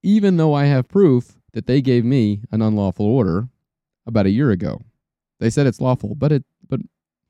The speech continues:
but ma'am, this is, this is an unlawful order.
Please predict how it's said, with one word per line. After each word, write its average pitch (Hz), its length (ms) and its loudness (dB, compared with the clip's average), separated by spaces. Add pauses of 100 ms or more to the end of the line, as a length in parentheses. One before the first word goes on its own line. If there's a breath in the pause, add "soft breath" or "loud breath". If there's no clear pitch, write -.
(920)
but 85 80 -2
ma'am, 95 320 0
this 98 180 -4
is, 85 220 -8
this 104 220 -6
is 98 40 -4
an 95 80 -4
unlawful 90 360 -4
order. 104 260 -2